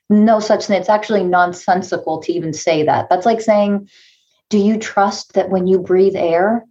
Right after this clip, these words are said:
you get the oxygen you need to stay alive?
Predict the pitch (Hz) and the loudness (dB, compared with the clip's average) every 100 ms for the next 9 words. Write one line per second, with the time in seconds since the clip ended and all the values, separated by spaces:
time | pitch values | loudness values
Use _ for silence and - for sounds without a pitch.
0 | - 175 180 190 180 180 160 180 - 190 | -6 -2 0 0 0 -2 -2 -6 -6 -6
1 | 185 185 175 175 175 185 - 170 160 156 | -4 -4 -4 -2 -2 -2 -2 0 0 0
2 | 143 | -2